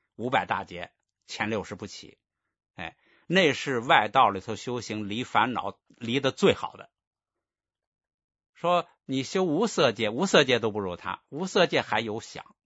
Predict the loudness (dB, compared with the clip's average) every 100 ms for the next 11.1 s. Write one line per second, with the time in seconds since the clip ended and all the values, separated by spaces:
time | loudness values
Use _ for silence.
0 | _ _ _ _ -8 -8 -12 _ _ 4
1 | 6 6 -2 2 4 4 -2 -8 -4 -4
2 | -2 -4 -4 -10 -12 _ _ _ _ -4
3 | -2 -2 -4 -6 _ _ _ -2 0 0
4 | 4 2 6 4 4 0 _ -4 0 2
5 | 2 0 0 -2 2 2 0 _ _ _
6 | -6 -6 2 4 6 4 2 0 4 4
7 | 6 6 6 2 0 2 0 0 -2 -2
8 | -2 -2 -2 -4 -6 -8 -20 _ -12 -2
9 | 2 4 2 0 0 0 0 -4 -2 -2
10 | -2 -2 0 0 -2 -10 -10 -14 -16 -20